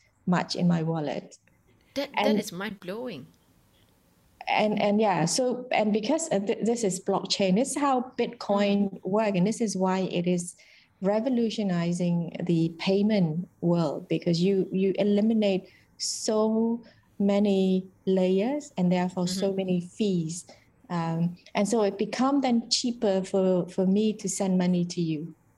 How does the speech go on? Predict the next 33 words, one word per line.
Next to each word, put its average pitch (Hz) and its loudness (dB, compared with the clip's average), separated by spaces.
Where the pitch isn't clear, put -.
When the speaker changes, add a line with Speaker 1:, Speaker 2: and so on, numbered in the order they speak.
Speaker 1:
right? 175 -4
Speaker 2:
Sure. 208 -6
Speaker 1:
And 185 4
Speaker 2:
But, - -10
mm-hmm. 214 -6
Speaker 1:
yeah, 185 -2
so 269 2
for, 226 0
for, 220 0
so 240 0
with 220 0
Bakong, 269 0
it's, 214 -2
it's 208 -2
easy 233 2
for 220 -2
people 208 0
to 185 0
send 196 -2
money. 180 0
And 190 2
when 208 0
I 202 2
built 277 0
it, 247 2
I 202 2
had 196 0
in 190 4
mind, 214 2
uh, - -2
you 202 0
know, 196 2
migrant 196 0